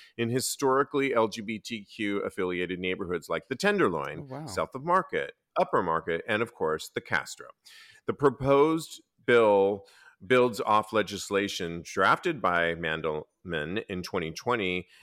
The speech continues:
Speaker 1: which updated stringent city health and safety standards governing commercial adult sex venues that were first imposed in nineteen eighty-four. Why do you ask? Well, it was the hei-, the height of the aids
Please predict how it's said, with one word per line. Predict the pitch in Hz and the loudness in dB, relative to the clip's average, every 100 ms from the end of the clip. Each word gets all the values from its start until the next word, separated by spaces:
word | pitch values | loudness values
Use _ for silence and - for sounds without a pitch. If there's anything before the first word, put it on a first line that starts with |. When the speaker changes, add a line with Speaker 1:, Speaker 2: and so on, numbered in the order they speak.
| _ - | _ -4
Speaker 1:
which | 127 139 - | -2 -2 0
updated | 156 202 - 180 143 104 | 2 2 0 0 0 -4
stringent | - - 123 143 151 185 127 | -6 -4 -2 -2 -2 -4 -6
city | - - 127 127 127 | -10 -6 -6 -4 -6
health | 104 101 - | -4 -4 -4
and | 101 | -8
safety | - 104 95 - 92 | -8 -6 -6 -8 -12
standards | - 95 95 87 87 80 | -6 -4 -4 -4 -6 -8
governing | - 98 110 160 127 92 | -2 2 2 0 -2 -4
commercial | - 95 98 110 123 113 | -6 -4 -2 -2 -2 -2
adult | 101 82 92 - | -2 -2 -2 -2
sex | - 92 - - 92 | -6 -6 -6 -10 -6
venues | 101 107 80 85 - _ _ - | -4 -4 -8 -10 -14 _ _ 0
that | 127 | 2
were | 139 | 2
first | - 165 202 - - | 2 -2 -2 -4 -8
imposed | 143 131 120 131 123 101 107 | -6 -4 0 0 0 -2 -4
in | 101 | -2
nineteen | 98 143 156 - 139 117 | 0 0 -4 -6 -6 -4
eighty-four. | 117 104 95 - 135 117 90 87 92 _ _ - _ - | -4 -4 -8 -6 -2 2 2 2 -2 _ _ -20 _ 0
Why | 95 107 | 2 4
do | 131 | 4
you | 139 | 4
ask? | 139 139 | 2 2
Well, | 131 120 | 2 2
it | |
was | 120 | 0
the | 113 104 | -2 -2
hei-, | 113 - - | -4 -12 -6
the | 104 | -4
height | 104 131 143 | 2 2 2
of | 127 101 | 0 -2
the | - | -2
aids | 110 131 | -2 -4